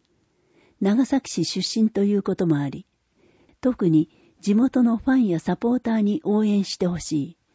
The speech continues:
一人でも多くスタジアムに足を運んでもらって、皆さんと一緒に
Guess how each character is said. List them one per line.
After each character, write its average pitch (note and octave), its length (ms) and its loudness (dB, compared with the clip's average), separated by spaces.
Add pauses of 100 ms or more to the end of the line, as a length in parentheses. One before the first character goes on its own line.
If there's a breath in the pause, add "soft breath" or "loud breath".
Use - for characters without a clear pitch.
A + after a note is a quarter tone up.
(580 soft breath)
一 - 260 0
人 C#4 100 4
で A3 140 2
も F3 380 2
多 F3+ 40 -2
く D#3 280 -4
ス - 80 -14
タ B3 160 0
ジ B3 160 0
ア A#3+ 80 2
ム F3+ 100 4
に D#3+ 160 4
足 G3 260 0
を G3 80 2
運 F3+ 360 -2
ん - 20 0
で E3+ 100 0
も D#3+ 140 2
ら D3+ 100 -2
っ D#3 60 -12
て、 - 240 -16 (540 soft breath)
皆 G#3+ 240 4
さ G3 180 0
ん F3+ 60 -4
と D#3 160 -2
一 D#3+ 80 -2
緒 D#3 240 -4
に D3+ 240 0